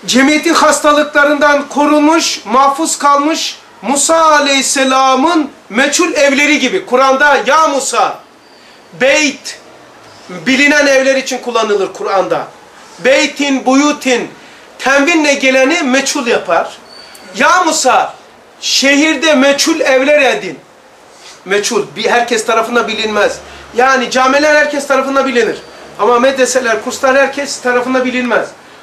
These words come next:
Onun için Musa Aleyhisselam'ın sünnetidir ilk baş. "Ya Musa, şehirde meçhul evler edin." İşte Musa Aleyhisselam'ın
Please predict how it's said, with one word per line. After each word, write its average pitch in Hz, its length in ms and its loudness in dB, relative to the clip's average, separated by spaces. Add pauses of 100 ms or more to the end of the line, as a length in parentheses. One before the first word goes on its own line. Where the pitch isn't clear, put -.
(200)
Onun 302 180 0
için 294 300 -4 (420)
Musa 277 380 0
Aleyhisselam'ın 269 880 2
sünnetidir 247 800 -4
ilk 226 280 -6
baş. - 360 -2 (340)
"Ya 285 280 2
Musa, 254 420 -2
şehirde 262 600 -4
meçhul 247 460 -2
evler 240 320 2
edin." 196 320 -2 (1160)
İşte - 240 -2
Musa 233 360 0
Aleyhisselam'ın 233 840 0